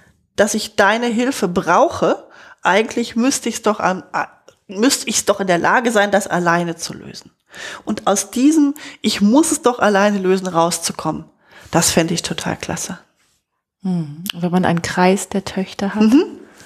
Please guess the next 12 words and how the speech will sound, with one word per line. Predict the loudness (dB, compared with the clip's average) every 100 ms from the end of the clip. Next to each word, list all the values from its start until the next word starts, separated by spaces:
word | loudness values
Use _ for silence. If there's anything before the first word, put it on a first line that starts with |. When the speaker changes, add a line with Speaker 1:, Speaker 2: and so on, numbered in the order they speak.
| -20 -20 _ _ _
Speaker 2:
dann | -4 -2
kann | 2 4
man | 6 4 2 -4 _ _ _ _ _ _ -6
sich | -6 0
da | 4 6 6 4 0
diese | 0 0
Energie, | 2 2 0 2 2 2
diese | -2 -2
Unterstützung, | -2 0 -2 -2 0 2
Speaker 1:
Genau. | 2
Speaker 2:
diese | 2 4
Erlaubnis | 4 4 2 0 0 0